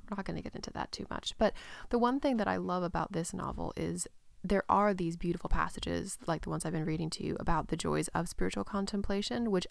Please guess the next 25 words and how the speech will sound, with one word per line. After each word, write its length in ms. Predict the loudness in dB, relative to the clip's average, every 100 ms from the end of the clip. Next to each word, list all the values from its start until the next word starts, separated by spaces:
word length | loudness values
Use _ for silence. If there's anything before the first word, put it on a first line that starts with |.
| -2
absolutely 600 | 0 0 0 -4 -2 -4
blow 520 | -4 -2 0 0 0
away 540 | 0 -2 -2 -4 -6 -4
any 240 | 0 0 0
description 560 | -2 -6 -8 -6 -4
of 100 | -4
the 80 | -4
joys 340 | -2 0 -2 -4
of 100 | -4
lust 400 | -2 -4 -6 -4
that 240 | -2 -4 -8 -18 -12 -2
we 160 | 2
are 140 | 4 4
also, 360 | 2 2 2 2
they're 180 | 2
interspersed 680 | 2 0 0 0 0 -2 -2
with 140 | -4 -4
throughout 260 | -4 -4 -2
the 100 | -4
novel. 400 | -4 -6 -6 -10 -12 -14 -18 -20 -6
So 120 | 0
you 120 | 4 4
get 140 | 4
that 200 | 2 2
firsthand 800 | -2 -2 -2 -4 -4 -2 -4